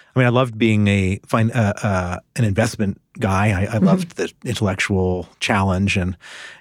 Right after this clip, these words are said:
Speaker 1: you know, being right was measured by investment returns. And that was all very wonderful and, and very satisfying. And I would, and nothing wrong with it. But, but I have to say that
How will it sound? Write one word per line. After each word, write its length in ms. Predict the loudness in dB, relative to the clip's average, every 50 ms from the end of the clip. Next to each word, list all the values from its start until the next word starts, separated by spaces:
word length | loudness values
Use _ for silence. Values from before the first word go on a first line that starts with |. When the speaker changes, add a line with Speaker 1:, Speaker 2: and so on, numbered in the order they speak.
| _ -2
Speaker 1:
you 80 | -2
know, 80 | -2 -2
being 280 | 0 0 0 2 2 2
right 320 | 2 2 2 0 -2 -4
was 120 | -6 -4 -2
measured 420 | 0 0 0 0 0 0 -2 -2
by 140 | -2 -2 -2 -2
investment 500 | -2 0 0 0 0 0 0 0 -2 -2
returns. 400 | -2 -2 -2 0 0 0 2 2
And 80 | 2
that 80 | 2 2
was 120 | 2 2
all 160 | 4 2 2 2
very 160 | 2 2 2
wonderful 480 | 2 2 2 2 2 2 2 2 2 2
and, 160 | 2 2 2
and 220 | 0 0 2 2 2
very 180 | 2 2 2
satisfying. 680 | 2 2 4 4 2 2 0 0 -2 0 0 2 2
And 100 | 2 2
I 60 | 2 2
would, 180 | 0 0 -2
and 360 | -2 -2 0 0 0 0 -2 -4 -8 -18 -20 -20 -20 -20 -20 _ _
nothing 220 | 0 2 2 2 2
wrong 280 | 2 2 4 4 2
with 140 | 2 0 0 -2
it. 200 | -4 -4 -4 -2
But, 280 | -2 0 -2 -2 -4 -2
but 80 | -2 0
I 40 |
have 160 | 2 2 2 0
to 60 | 0
say 260 | 0 2 2 4 4
that 180 | 2 2 0